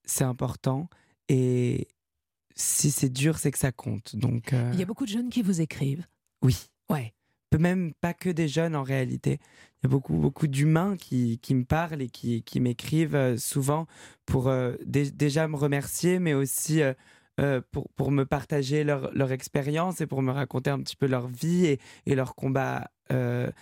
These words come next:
Speaker 1: et, et, et je trouve ça, je trouve ça très, très fort. Et je suis content, en tout cas, de, de ne pas être qu'une poussière dans, dans l'existence de, de certains et de, de pouvoir avoir une, une place et, et surtout, euh,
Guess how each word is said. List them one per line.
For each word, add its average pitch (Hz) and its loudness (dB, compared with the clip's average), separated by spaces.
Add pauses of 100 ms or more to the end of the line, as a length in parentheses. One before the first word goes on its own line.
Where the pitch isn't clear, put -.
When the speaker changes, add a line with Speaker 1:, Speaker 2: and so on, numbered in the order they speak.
(140)
Speaker 1:
et, - 0
et, 127 0
et 131 2
je - -2
trouve 139 -2
ça, 147 0
je - -8
trouve 139 -8
ça 151 2
très, - -4
très 156 -2
fort. 143 0
Et 127 -4
je 120 -8
suis 135 -6
content, 175 0
en 160 -2
tout 139 -8
cas, 160 0
de, 139 -2
de 131 -2
ne 135 -2 (280)
pas 151 0
être - -4 (100)
qu'une 135 2 (1120)
poussière 160 2
dans, 147 0
dans 143 2
l'existence 139 0
de, 131 2
de 131 0
certains 170 0
et 135 2
de, 127 0
de 127 -2
pouvoir 143 -2
avoir 131 -2
une, 131 -2
une 139 0
place 160 0
et, 143 0
et 120 0
surtout, 165 0
euh, 131 2